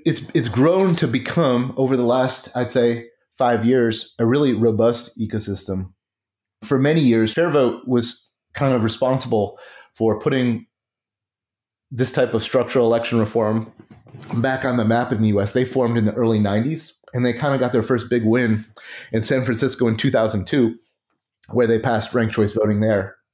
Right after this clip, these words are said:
Since Maine won, uh, other groups like y-, we talked about Unite America, they've become one of the leading advocates for ranked choice voting, uh, in the U S, as well as, uh,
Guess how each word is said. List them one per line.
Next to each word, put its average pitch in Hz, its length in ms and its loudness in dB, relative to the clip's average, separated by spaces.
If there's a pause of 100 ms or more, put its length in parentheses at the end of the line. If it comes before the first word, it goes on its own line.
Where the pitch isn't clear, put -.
(340)
Since 160 320 -2
Maine 135 320 4
won, 110 400 0 (160)
uh, 113 220 0
other 143 200 2
groups 117 240 0
like 120 120 -2 (100)
y-, 127 140 -4
we 127 140 2
talked 135 200 -2
about 120 200 0
Unite 120 240 2
America, 113 500 0 (260)
they've 127 220 0
become 120 280 0
one 117 160 2
of 110 60 4
the 104 60 4
leading 113 420 2
advocates 110 640 -4 (440)
for 110 160 0
ranked 107 200 0
choice 104 200 0
voting, 101 480 0 (300)
uh, 95 280 -2
in 113 140 0
the 104 80 4
U 98 180 2
S, 101 420 -2 (400)
as 113 140 0
well 113 280 4
as, 104 400 2
uh, 101 100 -2